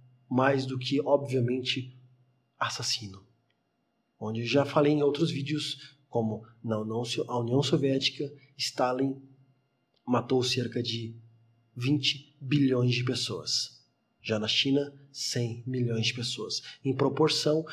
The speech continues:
de tempo, a China matou muito mais com seu sistema comunista. Já o socialista era um braço do comunismo. Nós vemos aqui no Brasil uma questão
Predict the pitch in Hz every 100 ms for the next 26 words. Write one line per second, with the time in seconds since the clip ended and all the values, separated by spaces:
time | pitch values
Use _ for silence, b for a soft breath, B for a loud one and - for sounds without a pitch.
0 | B - 160 - 143 139 147 - 143 139
1 | 135 135 143 139 165 180 170 139 139 135
2 | - 139 120 104 - - 131 127 151 147
3 | 135 - - B B B 110 101 - 117
4 | 101 131 143 143 - 165 B B - 151
5 | 151 165 165 131 120 123 - - B -
6 | 127 143 143 120 107 - - - _ _
7 | _ _ _ _ _ _ _ _ _ _
8 | _ _ _ _ _ _ B B B B
9 | - 143 185 185 139 - 165 139 110 110
10 | 131 117 B B B B - 147 135 -
11 | - 156 139